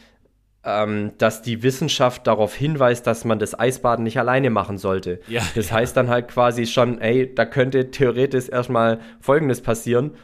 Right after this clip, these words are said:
Speaker 1: Du wirst ohnmächtig, du kriegst einen Schlaganfall oder einen
Speaker 2: Ja.
Speaker 1: Herzinfarkt.
Speaker 2: Ja.
Speaker 1: So, <laughs> also, ähm, ja, es ist nicht ganz so trivial,
Speaker 2: Ja.
Speaker 1: wie man halt aktuell
Speaker 2: Ja.
Speaker 1: auf Social Media sieht und
Speaker 2: Ja.
Speaker 1: das sollte man sich schon auch immer vor Augen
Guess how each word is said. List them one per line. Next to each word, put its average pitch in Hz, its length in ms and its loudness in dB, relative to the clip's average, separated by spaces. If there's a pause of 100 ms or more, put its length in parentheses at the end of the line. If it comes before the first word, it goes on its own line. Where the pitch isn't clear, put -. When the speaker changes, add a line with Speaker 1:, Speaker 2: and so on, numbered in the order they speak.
(120)
Speaker 1:
Du 127 100 -2
wirst 131 220 0
ohnmächtig, 131 720 0 (180)
du 131 80 -6
kriegst 131 240 -4
einen 123 60 -4
Schlaganfall 117 680 2
oder 127 220 2
einen 113 100 2
Speaker 2:
Ja. 113 60 2
Speaker 1:
Herzinfarkt. 101 640 -4
Speaker 2:
Ja. 101 100 -14 (260)
Speaker 1:
So, - 220 -8 (180)
<laughs> 175 160 2
also, 127 400 0 (440)
ähm, 104 420 -4 (260)
ja, 104 360 0
es 104 140 -6
ist 165 180 -6
nicht 180 200 2
ganz 143 220 0
so 143 80 2
trivial, 117 800 2
Speaker 2:
Ja. 92 140 -16
Speaker 1:
wie 117 100 -2
man 107 240 -2
halt 98 380 -6 (260)
aktuell 107 760 0
Speaker 2:
Ja. 85 80 -10
Speaker 1:
auf 98 340 -10
Social 107 320 -6
Media 98 340 -4
sieht 92 340 -12
und 90 220 -12
Speaker 2:
Ja. 82 60 -14 (680)
Speaker 1:
das 95 140 -6
sollte 92 220 -2
man 90 120 -2
sich 87 120 -8
schon 87 140 -8
auch 87 120 -6
immer 87 160 -10
vor - 200 -12
Augen 85 120 -8